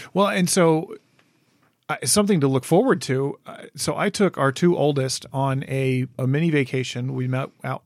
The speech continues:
we met up with some friends of ours who have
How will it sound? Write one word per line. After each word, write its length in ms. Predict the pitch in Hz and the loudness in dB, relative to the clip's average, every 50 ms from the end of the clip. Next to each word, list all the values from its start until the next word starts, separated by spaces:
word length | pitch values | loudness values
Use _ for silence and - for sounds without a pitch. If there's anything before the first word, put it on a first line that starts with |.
| _ _ | _ _
we 120 | - 127 131 | -2 -2 0
met 180 | 139 147 151 | 0 0 -2
up 160 | 156 143 - - | -4 -4 -4 -4
with 80 | 147 | -4
some 140 | - - 127 | -4 -4 -6
friends 240 | 120 - 135 131 131 | -4 -4 -4 -2 -2
of 80 | 127 127 | -2 -2
ours 320 | 127 123 120 120 - - _ - - - - - - _ _ _ | -2 -2 -4 -6 -8 -12 _ -20 -20 -20 -20 -20 -20 _ _ _
who 920 | - 135 127 123 123 123 120 123 123 120 120 120 120 120 123 123 120 - - _ _ _ _ _ _ _ _ _ _ | 0 0 2 2 2 2 2 0 0 0 0 0 0 -2 -2 -4 -6 -8 -14 _ _ _ _ _ _ _ _ _ _
have 380 | 127 113 131 127 127 123 117 | -8 -4 -2 -2 -2 -4 -6